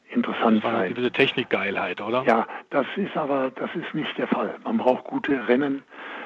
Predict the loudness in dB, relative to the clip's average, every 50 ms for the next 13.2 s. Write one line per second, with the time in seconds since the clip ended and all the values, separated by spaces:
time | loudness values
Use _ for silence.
0 | -14 -16 -18 -16 _ -8 -4 -4 -2 -4 -4 -4 -6 -4 -2 0 0 0 0 -2
1 | -4 -6 -6 -6 -6 -6 2 4 6 6 6 4 0 -2 -2 -6 -8 -8 -8 -6
2 | -4 -2 2 4 4 4 6 6 4 4 4 4 0 -2 -4 -4 -2 -2 0 0
3 | 2 2 2 0 0 -2 0 2 2 2 0 0 -2 -4 0 2 2 2 2 2
4 | 2 2 2 2 2 0 -2 -4 -8 -12 -10 -8 -6 -6 -6 -6 -8 -10 -12 -14
5 | -10 0 4 6 6 8 6 6 4 2 0 0 2 4 6 6 8 8 6 6
6 | 2 0 -2 -6 -10 -14 -6 -2 2 4 4 4 2 0 -4 -4 -4 -4 -2 -2
7 | 0 0 0 0 2 0 2 2 0 2 4 6 8 8 6 6 4 4 4 2
8 | 2 -2 -6 -10 -14 -18 -20 -20 -20 -20 -20 -20 -10 -6 -6 -4 -4 -4 0 4
9 | 8 8 8 8 8 4 6 8 8 10 10 10 8 8 4 4 4 4 4 2
10 | -2 -8 -12 _ -16 -12 -10 -8 -6 -6 -6 -6 -6 -8 -8 -10 -12 -14 -18 _
11 | _ -10 2 4 6 8 8 6 4 -2 0 4 6 6 8 8 8 8 6 4
12 | 4 4 6 6 6 6 4 2 2 0 0 0 0 0 0 -2 -2 -2 -6 -6
13 | -6 -6 -8 -10